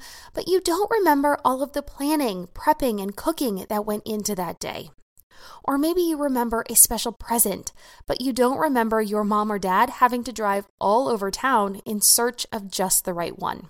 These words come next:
Or maybe there was one year you didn't get what you asked for, and while it might have been tough that day,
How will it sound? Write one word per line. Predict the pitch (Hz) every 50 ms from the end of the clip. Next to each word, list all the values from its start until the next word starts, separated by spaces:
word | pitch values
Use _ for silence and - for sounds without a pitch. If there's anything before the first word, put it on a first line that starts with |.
| _ _ _ _ _ _ _ _ _ _ _ _ - - - - - -
Or | - 277
maybe | 285 285 311 339 349 370 359
there | 339 311
was | 277 285 254
one | 233 214 220 233 262 262
year | 240 233 226 226 220
you | 220 - 208 208 220
didn't | 202 - 254 254 262 302 311
get | 302 285 262
what | 247 254
you | 233 - -
asked | - 180 180 - - - -
for, | - - 202 185 175 170 - - - - - - - -
and | 247 233 247
while | 269 262 269 - -
it | 285 - -
might | 240 240 247 254 285 320 392 453 - -
have | - 370 339 -
been | 339 330 320 311
tough | - - - 269 - - -
that | 277 277 269 - 208
day, | 233 214 202 220 262 311 330